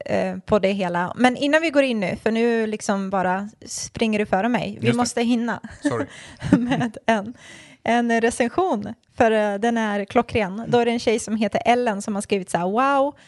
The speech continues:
Speaker 1: Säger bara wow för denna podd. Man får del av, eh, tänkvärt, eh, enkelt förklarat, viktigt och fantastiskt budskap om den kristna tron och Guds kärlek till oss. Samtidigt som man får ett gott skratt från underbara Irena och Heman.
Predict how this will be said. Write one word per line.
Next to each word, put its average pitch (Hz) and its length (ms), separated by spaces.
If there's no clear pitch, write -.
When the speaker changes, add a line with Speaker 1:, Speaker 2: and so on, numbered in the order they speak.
Speaker 1:
Säger 269 340
bara 240 260
wow 220 400
för 226 80
denna 214 260
podd. - 340
Man 226 240
får 220 140
del 202 460
av, 180 460
eh, 180 160
tänkvärt, 233 720
eh, 214 280
enkelt 226 400
förklarat, 214 600
viktigt 220 480
och - 160
fantastiskt 220 540
budskap 202 480
om 208 180
den 196 120
kristna 202 380
tron 175 300
och 190 140
Guds 196 160
kärlek 185 400
till 202 160
oss. - 300
Samtidigt 254 640
som 254 100
man 226 120
får 190 120
ett 185 180
gott 254 240
skratt 233 460
från 214 200
underbara 196 580
Irena 190 400
och 202 80
Heman. 208 360